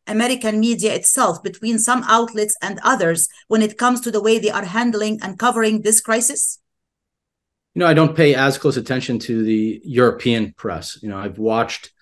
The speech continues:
Speaker 2: uh, the B B C a bit, um, and, you know, the various, uh, American news outlets,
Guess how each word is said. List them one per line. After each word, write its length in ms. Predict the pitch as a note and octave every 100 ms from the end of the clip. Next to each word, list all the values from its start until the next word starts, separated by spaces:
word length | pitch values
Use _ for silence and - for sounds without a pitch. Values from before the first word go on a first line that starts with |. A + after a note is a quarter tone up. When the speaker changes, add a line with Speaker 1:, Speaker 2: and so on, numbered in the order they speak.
| _ _ -
Speaker 2:
uh, 120 | A2+
the 80 | G2
B 120 | A2+
B 100 | G#2+
C 240 | G2+ A#2 G#2
a 40 |
bit, 460 | - G2+ G2+ - - _ _ _ B2
um, 540 | G#2 G2+ G2 F#2+ F#2
and, 400 | - G#2 G2 F#2+
you 100 | G2+
know, 80 | F#2
the 80 | F#2
various, 580 | G2+ G2+ F#2 - - -
uh, 500 | A2 G2+ G#2 G#2 -
American 440 | G#2 G#2+ G#2 - G2
news 240 | G2+ F#2+
outlets, 640 | G2 F#2+ F#2+ F2+ - -